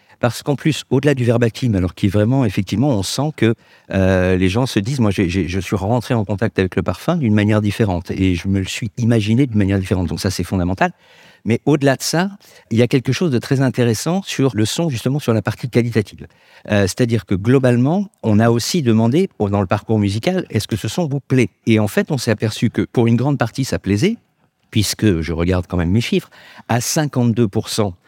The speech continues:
le son a plu, à, euh, trente-deux pour cent, la perception du son était neutre, et le son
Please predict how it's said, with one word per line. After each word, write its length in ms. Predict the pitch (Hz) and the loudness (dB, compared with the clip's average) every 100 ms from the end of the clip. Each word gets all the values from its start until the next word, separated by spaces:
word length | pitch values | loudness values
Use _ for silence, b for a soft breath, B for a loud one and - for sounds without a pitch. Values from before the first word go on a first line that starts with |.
| b | b
le 120 | 90 | -2
son 240 | 95 - 98 | -2 -2 -2
a 80 | 85 | -2
plu, 280 | - 220 - _ b b b b | -6 -16 -18 _ b b b b
à, 320 | - 143 135 123 | 0 2 2 0
euh, 60 | 107 | 0
trente-deux 420 | 101 - 165 151 | -2 0 0 0
pour 220 | 143 135 | 0 -2
cent, 320 | - 139 127 101 _ | -2 -2 -2 -4 _
la 100 | 95 | -4
perception 380 | 101 127 113 - | -2 -4 -2 0
du 100 | 113 | 0
son 180 | - 117 | 2 0
était 180 | 98 98 | 2 2
neutre, 460 | 107 185 - - b b b b - | 2 0 -6 -20 b b b b 2
et 240 | 143 156 _ _ _ | 2 2 _ _ _
le 180 | 131 131 | -2 0
son 320 | 113 196 226 | 0 -2 -2